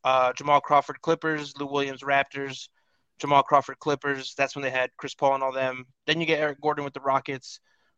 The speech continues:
Lou Will and Montrezl Harrell, uh, Clippers. And then you get Clarkson with the Jazz. All those teams were playoff contending teams, championship aspiration teams. So I think maybe there is some sort of correlation with being that sixth man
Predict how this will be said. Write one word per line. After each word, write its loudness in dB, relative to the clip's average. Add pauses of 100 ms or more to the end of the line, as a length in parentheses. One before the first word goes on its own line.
Lou 4
Will 6
and 0
Montrezl 0
Harrell, 2 (500)
uh, 2
Clippers. 0
And -6
then -4
you -4
get -4
Clarkson 0
with -12
the -14
Jazz. 2
All 6
those 0
teams -4
were -4 (1300)
playoff 6
contending -2
teams, -2
championship -2
aspiration -4
teams. -6
So 0
I 4
think -10
maybe -2
there 2
is 2
some -10
sort -6
of -14
correlation -2
with -8 (420)
being 4
that 0
sixth -8
man -2